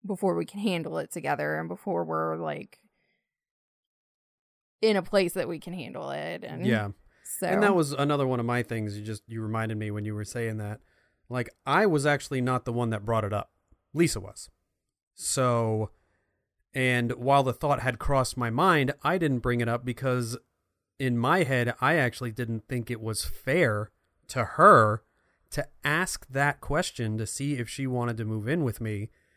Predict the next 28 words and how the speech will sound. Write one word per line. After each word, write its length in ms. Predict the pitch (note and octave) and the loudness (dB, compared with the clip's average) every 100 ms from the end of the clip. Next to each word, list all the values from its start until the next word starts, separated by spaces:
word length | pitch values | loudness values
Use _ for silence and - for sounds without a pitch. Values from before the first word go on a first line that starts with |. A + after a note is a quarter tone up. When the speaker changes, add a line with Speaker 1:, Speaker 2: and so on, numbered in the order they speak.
| _ _ _ B2+ | _ _ _ -4
Speaker 2:
because 800 | C3 B2 C3+ B2+ B2 A#2+ A2+ - _ | -2 -2 0 2 2 0 -4 -10 _
of, 600 | B2+ A#2+ A2+ A2+ A2 A2 - _ _ _ _ _ _ _ _ _ _ _ _ _ _ _ _ _ _ _ _ - | -2 0 0 0 -4 -8 -12 _ _ _ _ _ _ _ _ _ _ _ _ _ _ _ _ _ _ _ _ -8
because 300 | C#3 C#3+ C#3+ | -2 0 2
it 100 | C#3+ | 2
obviously 600 | C3 C#3+ D3 C#3 - C3 | 6 6 6 4 2 -2
benefited 680 | B2 A2+ C3 A#2+ - A#2+ G#2+ | -2 2 2 2 -2 -4 -4
me 520 | A2+ A#2+ B2+ A2+ G#2 - - | -2 0 0 0 -4 -10 -10
more 420 | A#2+ C3 B2+ A#2+ | -2 2 2 2
than 220 | A2 A2+ | -2 -4
her. 460 | G#2 - A#2 F#2+ - _ _ _ _ _ - | -4 -4 -4 -6 -14 _ _ _ _ _ -4
And 160 | E3 | 0
while 180 | G3+ A3+ | 2 4
that's 260 | G3+ F3+ - | 4 4 0
debatable, 720 | C3 F3+ A#3+ A#2 A2 G#2+ - _ - | 2 4 4 2 0 -4 -8 _ -4
Speaker 1:
When 220 | B3+ C4+ | 0 4
you 80 | B3+ | 4
look 160 | A#3+ | 6
at 100 | F#3+ | 4
it 120 | D#3+ | 4
financially, 760 | - D#3+ F#3+ G3+ G#3 F3+ D3+ D#3 | 0 0 2 0 0 -4 -4 4
Speaker 2:
when 140 | D#3+ | 4
Speaker 1:
then 40 | E3+ | 6
Speaker 2:
you 100 | E3+ | 8
look 140 | G#3 | 8
at 120 | G3 E3+ | 8 6
it 40 | |
Speaker 1:
yeah. 60 | G#3+ | 6
Speaker 2:
financially, 640 | D3+ C#3+ F3 D3 C3+ C3 | 4 4 2 2 0 0